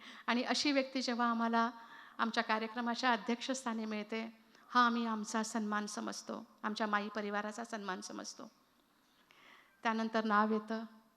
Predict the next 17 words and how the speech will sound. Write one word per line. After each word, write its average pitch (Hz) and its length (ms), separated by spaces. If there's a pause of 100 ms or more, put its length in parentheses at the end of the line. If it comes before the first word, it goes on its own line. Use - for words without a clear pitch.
(220)
मला 220 240
गुरुस्थानी 220 520
असलेले 220 500 (1120)
आमचे 214 240
आदरणीय 214 600 (960)
कुलपती 226 480
भारती 214 400
विद्यापीठ 208 520 (520)
शिवाजीराव 208 520
कदम 208 300
साहेब. 208 280 (1800)
मी 269 180
गेली 277 360
अठ्ठावीस 277 600
वर्ष 254 160
सरांना 220 420
बघतीये. 202 480